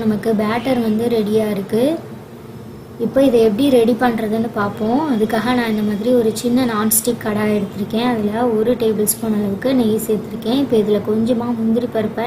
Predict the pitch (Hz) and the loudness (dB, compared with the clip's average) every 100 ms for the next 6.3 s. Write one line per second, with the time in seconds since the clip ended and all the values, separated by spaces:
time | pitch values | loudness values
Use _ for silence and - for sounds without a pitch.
0 | 247 214 226 214 202 196 190 254 269 208 | 0 0 0 0 -4 -6 -4 0 2 0
1 | - 208 196 214 208 208 247 311 - - | -2 -2 -2 -2 -4 -2 -4 -6 -10 -16
2 | - - - - - - - - - - | -16 -16 -16 -16 -16 -16 -16 -14 -14 -14
3 | - - - 240 254 269 - 233 220 247 | -14 -14 0 4 4 4 2 2 2 2
4 | 226 226 - 226 220 214 220 208 202 214 | 2 -2 -4 0 2 2 2 0 0 -2
5 | 208 220 214 208 202 233 254 240 196 208 | -2 0 -2 -2 -4 -4 -4 -2 -4 -4
6 | 208 202 196 | -6 -4 -4